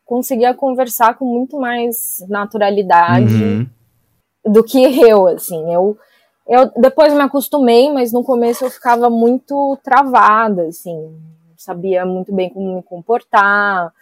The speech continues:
Speaker 1: porque a minha tia também podia ser bem agressiva,
Speaker 2: Uhum.
Speaker 1: é, muito ríspida, assim, a gente tentando ajudar, e, e nada tava bom pra ela.
Speaker 2: Uhum.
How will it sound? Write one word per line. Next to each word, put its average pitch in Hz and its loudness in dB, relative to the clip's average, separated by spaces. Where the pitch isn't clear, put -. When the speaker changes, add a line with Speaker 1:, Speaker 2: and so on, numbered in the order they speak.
Speaker 1:
porque - -6
a 214 6
minha 220 2
tia 214 -2
também 202 -4
podia 196 -6
ser 202 -10
bem 196 -2
agressiva, 214 0
Speaker 2:
Uhum. 135 -2
Speaker 1:
é, 180 -2
muito 196 -2
ríspida, 220 0
assim, 190 -4
a 185 -4
gente 180 -10
tentando 196 0
ajudar, 214 2
e, 190 0
e 180 0
nada 202 0
tava 185 -4
bom 170 -6
pra 220 -2
ela. 196 2
Speaker 2:
Uhum. 113 -10